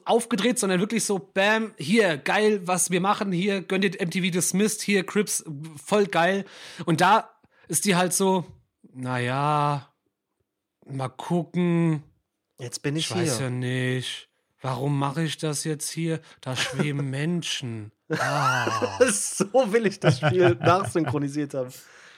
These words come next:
Speaker 2: Da schweben Menschen. Ja, aber, äh,
Speaker 1: Also ich war
Speaker 2: so
Speaker 1: völlig raus. Ich, mich hat's nicht so gecatcht, wie ich mir gewünscht habe, dass es der Fall sein wird, weil ich ja prinzipiell jede Sympathie für Remedy-Games hab.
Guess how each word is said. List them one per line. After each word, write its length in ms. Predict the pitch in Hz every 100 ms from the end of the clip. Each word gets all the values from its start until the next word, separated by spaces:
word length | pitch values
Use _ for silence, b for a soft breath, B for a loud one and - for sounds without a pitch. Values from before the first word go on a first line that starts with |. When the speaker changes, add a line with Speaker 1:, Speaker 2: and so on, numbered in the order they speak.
| B B
Speaker 2:
Da 200 | - 127
schweben 460 | 123 - 127 123 123
Menschen. 580 | 131 160 202 - 127 117 _ _ _ _ _ _ _ _ b b b b b b -
Ja, 160 | 123 -
aber, 400 | 151 156 165 170
äh, 40 | 165
Speaker 1:
Also 160 | 165
ich 120 | 160 156
war 120 | 160
Speaker 2:
so 60 |
Speaker 1:
völlig 260 | 160 214 151
raus. 380 | 156 160 - -
Ich, 280 | 156 - 175
mich 200 | 175 160
hat's 200 | 214 -
nicht 240 | 226 - -
so 100 | 196
gecatcht, 420 | 180 220 - -
wie 40 |
ich 120 | 202
mir 80 | 185
gewünscht 460 | 156 143 220 254 -
habe, 260 | 185 185 180
dass 200 | 170 160
es 80 |
der 100 | -
Fall 300 | 151 - 180
sein 200 | 165 151 156
wird, 180 | 214
weil 140 | 170 165
ich 100 | 165
ja 80 | 165
prinzipiell 480 | - 202 - 180
jede 380 | 170 185 240 233
Sympathie 500 | 175 202 - 185 220
für 140 | 180 156
Remedy-Games 640 | 196 196 127 120 113 107
hab. 220 | 113 110